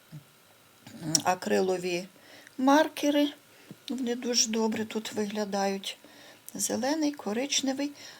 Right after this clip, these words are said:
А самі ці, м, котики на вербичці, е, додам білим, е, контуром.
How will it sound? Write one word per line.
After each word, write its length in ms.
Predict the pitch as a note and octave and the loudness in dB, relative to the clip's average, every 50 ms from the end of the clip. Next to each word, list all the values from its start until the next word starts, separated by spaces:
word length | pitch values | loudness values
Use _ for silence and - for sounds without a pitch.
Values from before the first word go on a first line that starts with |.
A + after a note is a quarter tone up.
| - - - | -20 -14 -6
А 200 | - - G3+ G#3 | 0 2 4 4
самі 400 | - - - A#3 A#3 A#3 A#3 A3+ | 6 4 4 4 2 2 2 0
ці, 400 | A3+ - - - - A3 A3 G#3+ A3 - - - - | 0 0 2 2 2 2 2 2 0 -2 -6 -10 -10
м, 500 | A3 - - F#3+ F#3+ F#3+ F#3+ G3+ A3 G#3 - | -8 -6 -6 -8 -6 -6 -6 -6 -6 -6 -4
котики 560 | - C#4+ E4 - - F#4+ E4 - - D#4 D#4+ - - | -2 0 0 0 -2 -4 -6 -4 -4 -6 -6 -6 -4
на 140 | C4+ C#4 C4 | -4 -2 -2
вербичці, 680 | C4+ C4 C4 C#4 C4 C4 C#4+ C#4+ - - - - C#4+ C#4+ - - - - - - - - - - - - - C4 | 0 -2 -4 -2 -2 -2 -2 -2 -2 -2 -2 -2 -4 -4 -8 -12 -20 -20 -20 -18 -18 -18 -20 -20 -20 -20 -14 -10
е, 200 | - - G3 G3 | -8 -6 -6 -6
додам 500 | G3 F#3+ G#3+ A3 G#3+ G#3 A3+ A#3 B3+ C4 | -4 -2 -2 -2 0 2 2 2 2 2
білим, 520 | A#3 F#3 F#3 G#3+ A3+ A#3 A#3+ B3+ B3+ C4+ C#4+ - - - - - - - - - - - - - - - - - - - | 0 -2 0 0 0 2 2 2 0 0 -2 -4 -10 -20 -20 -20 -20 -20 -20 -20 -20 -20 -20 -20 -20 -20 -20 -20 -16 -12
е, 420 | - F#2+ G2 G2 F#2+ F#2 F2+ - - | -8 -6 -6 -4 -4 -4 -6 -6 -6
контуром. 640 | - - - - G2+ - - - - - G#2+ C#3 | -4 -2 -2 -2 -4 -4 -6 -4 -4 -4 -4 -4